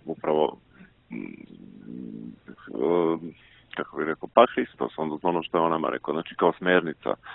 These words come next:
Tako da, n-, ja kažem, nije, nije klasično pravoslavno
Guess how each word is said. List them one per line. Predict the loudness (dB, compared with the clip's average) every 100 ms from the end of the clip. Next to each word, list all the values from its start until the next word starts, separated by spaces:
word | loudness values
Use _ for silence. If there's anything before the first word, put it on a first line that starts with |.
| -16 -16 -4
Tako | 4 6
da, | 8 6
n-, | 6 0 -2 2
ja | 6 8 8 4 -8 -8 -8 -12 -16 -20 -20 -20 _ _
kažem, | 6 6 8 2
nije, | 2 2 2
nije | 2 2 2
klasično | 4 8 8 6 -2 -2
pravoslavno | 4 6 6 4 2 4 2 0